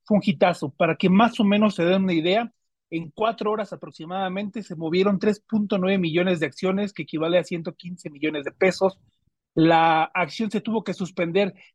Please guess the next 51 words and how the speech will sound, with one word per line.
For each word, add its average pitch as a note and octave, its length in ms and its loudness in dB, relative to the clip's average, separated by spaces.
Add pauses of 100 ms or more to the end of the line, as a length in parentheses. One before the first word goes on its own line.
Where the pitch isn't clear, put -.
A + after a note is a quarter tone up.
diez F#3+ 380 0
veces G#3 380 -2
debido F#3 340 -2
a G3 80 -4
que E3+ 140 -12
tenía E3+ 160 -8
un G3 60 -10
crecimiento F#3+ 540 -6
más F#3+ 180 0
del F#3 120 -6
quince G3 300 -2
por D#3 180 -6
ciento, F#3+ 300 -2
y E3+ 100 -2
esto F3+ 220 -2
lanza F#3 460 0 (260)
una G#3 240 0
alerta F#3+ 320 0
a E3 40 -6
los D#3+ 100 -8
mercados F3+ 380 -6
bursátiles G3 640 -8 (160)
y G3 120 -12
se E3 120 -8
tiene G#3 280 -6
que F#3+ 100 -2
revisar D#3+ 380 0
qué G3+ 80 -6
está G3 180 -2
pasando. F#3+ 500 -4 (300)
Lo D#3+ 140 -8
que D3 100 -10
pasaba G3 300 0
es G3+ 100 -2
que E3+ 80 0
había F3+ 160 2
mucha A3 320 2
euforia G#3 340 -2
y G3 60 0
había F#3 240 -2
mucha G3 320 -6
demanda. D#3 500 -8 (380)
Eh, D#3+ 240 -2 (140)
no G3+ 180 -4
sabemos A#3 460 0
esta A#3 160 -4
euforia G#3 560 -2
cuánto G3+ 400 0
va F#3+ 80 4
a - 20 2
durar. F3+ 380 0